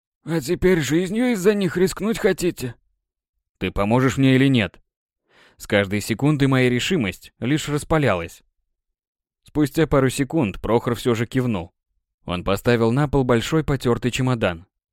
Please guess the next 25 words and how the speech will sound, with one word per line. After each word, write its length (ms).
который 400
непонятно 560
когда 380
успел 340
собрать, 560
и 100
повел 320
меня 220
к 80
одной 320
из 80
дверей. 480
За 240
ней 240
оказался 480
лифт. 320
Правда, 300
выглядел 420
он 120
как-то 300
совсем 400
дремуче. 560
Никаких 560
подсвеченных 640
кнопок 540